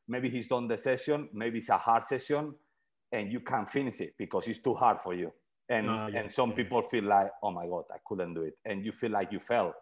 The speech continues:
Speaker 2: Yeah, it's all about that achievement, isn't it?
Speaker 1: Exactly.
Speaker 2: It's about that sense of
Speaker 1: Exactly.
Speaker 2: achievement,
Speaker 1: It's all
Speaker 2: yeah.
Speaker 1: about achievement that,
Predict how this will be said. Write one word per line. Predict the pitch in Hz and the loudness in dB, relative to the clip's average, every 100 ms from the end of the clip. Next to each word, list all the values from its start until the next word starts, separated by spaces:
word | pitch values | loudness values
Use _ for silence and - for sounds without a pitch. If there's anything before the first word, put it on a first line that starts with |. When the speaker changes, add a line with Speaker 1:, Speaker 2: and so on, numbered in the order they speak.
| _ | _
Speaker 2:
Yeah, | 127 117 113 | 0 2 0
it's | - | 0
all | 139 | 0
about | 139 - 131 127 | 0 2 4 4
that | 117 - _ _ | 2 -4 _ _
achievement, | - - 185 170 160 | 0 6 8 8 10
isn't | 165 | 10
it? | |
Speaker 1:
Exactly. | 170 | 10
Speaker 2:
It's | 135 | 8
about | 110 139 | 6 4
that | 139 - | 4 2
sense | 135 131 | 6 6
of | |
Speaker 1:
Exactly. | 123 - 127 | 8 8 8
Speaker 2:
achievement, | 113 | 8
Speaker 1:
It's | |
all | 170 | 10
Speaker 2:
yeah. | 175 | 10
Speaker 1:
about | 151 127 | 10 6
achievement | 131 160 151 135 113 104 | 4 2 0 0 2 6
that, | 110 | 6